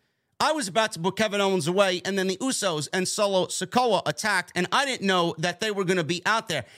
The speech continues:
He said he didn't know the plan. So he says, "K O keeps telling him,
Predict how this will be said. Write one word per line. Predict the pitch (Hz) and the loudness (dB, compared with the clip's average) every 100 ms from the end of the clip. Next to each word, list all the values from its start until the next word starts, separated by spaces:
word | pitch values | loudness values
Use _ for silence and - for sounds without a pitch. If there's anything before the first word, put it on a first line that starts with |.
| - | -12
He | - 233 | -4 -4
said | - 226 | -4 -6
he | 202 214 | -6 -6
didn't | 214 196 185 | -4 0 2
know | 180 175 - | 2 2 -2
the | 147 | -6
plan. | - 170 175 147 95 120 - _ _ _ _ _ _ _ _ _ _ - | -4 -2 -2 -2 -8 -14 -18 _ _ _ _ _ _ _ _ _ _ -10
So | - 170 151 135 - | -2 0 0 -4 -6
he | 156 196 | -4 -4
says, | - 220 190 156 131 - - - _ _ | 0 0 0 -2 -6 -8 -12 -18 _ _
"K | 233 269 262 | 0 2 0
O | 254 | -2
keeps | - 240 - | -6 -6 -4
telling | 233 247 240 220 | -2 -2 -2 -4
him, | 220 208 | -4 -6